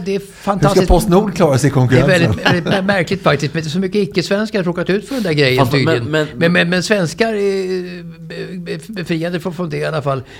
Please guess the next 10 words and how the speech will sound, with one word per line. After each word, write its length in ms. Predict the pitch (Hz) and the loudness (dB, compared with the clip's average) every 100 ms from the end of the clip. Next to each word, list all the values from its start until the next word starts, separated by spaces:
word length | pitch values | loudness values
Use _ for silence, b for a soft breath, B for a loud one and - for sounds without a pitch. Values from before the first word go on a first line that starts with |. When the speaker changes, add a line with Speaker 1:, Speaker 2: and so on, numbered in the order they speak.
| B | B
Speaker 1:
Med 120 | - 156 | 0 2
undantag 500 | 135 135 143 135 131 | 4 2 2 2 0
då 100 | 123 | -2
för, 360 | 135 123 131 | -4 -4 -6
för 100 | 131 | -8
Koffe. 280 | 127 135 - | -4 -4 0
Speaker 3:
Men, 120 | 143 165 | -2 0
men, 240 | 156 156 92 | 0 -2 -4
men, 160 | - 131 | -10 -8
men 320 | 131 135 135 | -4 -4 -4